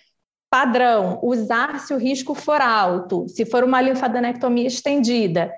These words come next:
já recomendam usar se o risco tromboembólico for médio. Então, isso depende muito, né, do procedimento, é, e do risco do paciente. Então, é aquela equação que a gente falou no início, que a gente vai tentar,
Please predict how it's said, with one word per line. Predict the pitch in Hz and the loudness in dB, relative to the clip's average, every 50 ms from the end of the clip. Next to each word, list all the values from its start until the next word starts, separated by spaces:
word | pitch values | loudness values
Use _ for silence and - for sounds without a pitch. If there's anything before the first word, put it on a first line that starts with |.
| - | -8
já | - 202 220 | -2 0 0
recomendam | 214 196 233 226 233 - 202 196 233 254 262 269 269 262 | 0 2 0 0 0 -2 0 0 2 2 2 2 2 0
usar | 247 247 254 214 214 233 269 262 | 0 0 0 0 0 0 -2 -4
se | - - | -4 -6
o | 247 | -4
risco | 208 220 240 240 240 254 247 | -2 -2 -4 -2 -4 -4 -4
tromboembólico | 269 240 233 233 226 220 202 220 240 247 269 262 - 254 | -2 0 0 0 0 0 2 2 0 0 -2 -2 -4 -6
for | 254 - 262 254 254 240 | -4 -2 -2 -2 0 0
médio. | 233 220 220 214 208 202 180 185 185 175 175 190 180 185 - - - - - - | 0 0 0 0 0 0 0 -2 -2 -2 -2 -2 -4 -4 -10 -16 -20 -18 -4 -2
Então, | 247 247 269 262 262 | 0 0 2 2 2
isso | 269 285 277 - - 349 302 - - 247 | 2 2 0 0 0 0 0 0 0 2
depende | 214 277 285 - - 285 277 302 339 254 277 | 2 2 2 2 2 2 2 2 2 2 2
muito, | 247 247 233 226 214 214 214 214 202 | 2 2 4 2 2 0 0 0 0
né, | 202 208 220 | 0 0 0
do | 214 214 | 0 -2
procedimento, | 214 - 220 214 220 - 208 185 214 202 202 214 226 247 277 302 294 - 320 320 - - _ _ _ _ _ _ _ | -2 -2 -4 -2 0 -2 0 0 0 0 2 2 2 2 2 0 -2 -4 -6 -6 -6 -16 _ _ _ _ _ _ _
é, | 226 226 214 208 202 196 196 - - - - _ _ - | 0 2 2 4 2 2 2 0 -2 -6 -12 _ _ -2
e | 220 | 0
do | 196 190 | 2 2
risco | 226 196 254 262 254 - 285 | 2 2 2 0 2 0 0
do | 240 254 254 | 0 0 0
paciente. | 262 254 240 240 247 - - 294 254 208 185 175 175 - | 0 0 0 0 -4 -4 0 0 0 2 0 -2 -2 -4
Então, | 185 180 202 196 | -4 -2 -2 -2
é | 196 | -2
aquela | 208 196 - 208 214 | -2 0 0 2 2
equação | 226 226 226 - 277 262 262 262 - - 233 220 226 | 2 0 0 0 -2 -2 -2 -4 -2 -2 0 0 0
que | 233 240 | -2 -2
a | 208 | -2
gente | 226 226 226 | -2 -4 -4
falou | - - 214 220 220 | -2 -2 0 0 2
no | 214 220 233 | 2 2 2
início, | 233 214 208 220 214 - 233 | 2 2 0 0 -2 -4 -6
que | - 247 | -4 -2
a | 226 | -2
gente | 226 220 226 - 226 | -2 -2 -2 -2 -2
vai | 226 214 214 | -2 -2 -2
tentar, | - 226 226 226 233 208 202 214 226 | -2 -4 -4 -2 -2 -2 -2 -2 -4